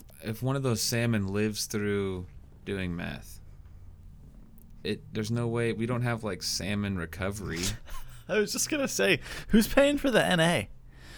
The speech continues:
Speaker 2: What about the kids?
Speaker 1: Dude, they're just swimming around extra fast for the rest of their life. Like,
Speaker 2: Uh, the, all these were s-
Speaker 1: what was that other, what was that thing I was doing before?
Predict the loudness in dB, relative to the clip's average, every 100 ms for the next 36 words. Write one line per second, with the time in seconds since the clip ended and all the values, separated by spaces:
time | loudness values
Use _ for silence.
0 | 2 8 12 10 8 2 10 12 12 10
1 | 6 4 4 4 6 6 6 6 8 10
2 | 10 8 6 0 -2 -2 -2 0 0 2
3 | 0 0 -4 -2 -2 -2 -2 -2 -2 -2
4 | -2 -2 -2 -2 -2 4 4 10 12 12
5 | 12 8 8 6 6 4 0 0 6 6
6 | 8 8 12 12 12 10 2 0 6 8
7 | 10 8 6 6 8 8 6 4 4 4
8 | 0 0 2 4 2